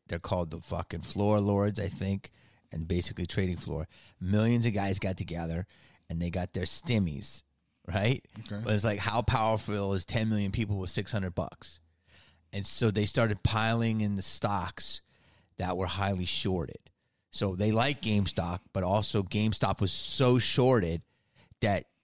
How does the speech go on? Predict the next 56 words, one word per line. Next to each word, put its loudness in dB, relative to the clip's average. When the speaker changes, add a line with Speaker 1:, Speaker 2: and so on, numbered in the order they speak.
Speaker 1:
in 2
order 4
to -4
do 0
a -2
short, 0
it's -8
ex-, -8
hard 0
to -2
explain, 0
but -4
basically -4
when -4
the -4
shorter 0
is -6
getting 0
fucked, 0
they -4
have -10
to -2
buy 2
more 2
stock -2
to -16
get -4
out. -2
And -8
by -2
doing 0
that, -2
it -16
makes -4
the -10
price -4
go -10
up. -16
They -2
fucking -2
gamified 2
the -4
system, -4
and 0
fucking 0
the 2
stock -2
went 2
from -2
five 0
dollars 0
to -6
three 0
fifty -6
in -6
about -10